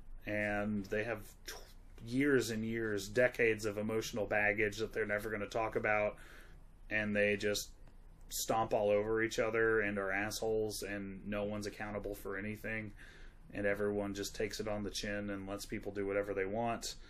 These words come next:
I'm just like, that's what I don't really like about Christmas. Um, so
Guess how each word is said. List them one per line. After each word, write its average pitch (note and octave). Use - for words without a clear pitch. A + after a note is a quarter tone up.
I'm C3+
just A#2+
like, G#2
that's -
what G#2+
I F#2+
don't F2+
really F#2
like -
about -
Christmas. -
Um, G2
so G2